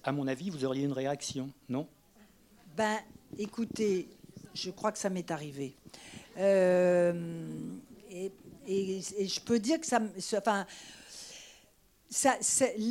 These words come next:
Speaker 2: dans, dans ce qui se dit dans la voiture, à ce moment-là, il aurait eu ce geste-là, j'aurais dit, « Ah, putain, qu'il est lourd. »
Speaker 1: Oui, mais c'est le, c'est
Speaker 2: Voilà.
Speaker 1: le déni.
Speaker 2: Mais c'est pas, c'est,
Speaker 1: Bon.
Speaker 2: c'est pas, c'est pas, je n'aurais pas été embarrassée,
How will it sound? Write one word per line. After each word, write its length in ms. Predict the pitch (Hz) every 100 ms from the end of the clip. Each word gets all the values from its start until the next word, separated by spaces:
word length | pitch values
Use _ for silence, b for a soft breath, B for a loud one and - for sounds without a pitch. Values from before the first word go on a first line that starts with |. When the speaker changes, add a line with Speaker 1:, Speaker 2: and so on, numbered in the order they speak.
| 240 - - -
Speaker 2:
dans, 420 | 208 247 233 214 -
dans 240 | 190 214
ce 120 | 196
qui 140 | - 370
se 160 | -
dit 500 | 320 233 285 262 208 - - 180
dans 140 | 190 277
la 140 | 254
voiture, 520 | 214 226 220 - 214
à 80 | 196
ce 140 | 202
moment-là, 520 | 220 202 185 196 262 339 220
il 160 | 233
aurait 220 | 233 220 240
eu 120 | 262
ce 160 | -
geste-là, 560 | 208 214 - 220 220 269
j'aurais 300 | 208 190 196
dit, « 220 | 185 226 185
Ah, 220 | 170 226 196
putain, 260 | - 233 220
qu'il 220 | - 208
est 60 |
lourd. » 360 | 214 233 208 170 147
Speaker 1:
Oui, 180 | 156
mais 80 | 156
c'est 160 | - 131
le, 160 | 127
c'est 120 | 131 175
Speaker 2:
Voilà. 160 | 123
Speaker 1:
le 40 | 123
déni. 380 | 135 143 127 -
Speaker 2:
Mais 100 | 196
c'est 160 | - 214
pas, 160 | 247
c'est, 180 | 240 240 -
Speaker 1:
Bon. 100 | 143
Speaker 2:
c'est 240 | - -
pas, 160 | - -
c'est 180 | - 233
pas, 280 | - 311 208 B B -
je 120 | 208
n'aurais 240 | 247 262
pas 160 | 262 302
été 220 | 294 277
embarrassée, 840 | 254 214 - 240 - - 277 330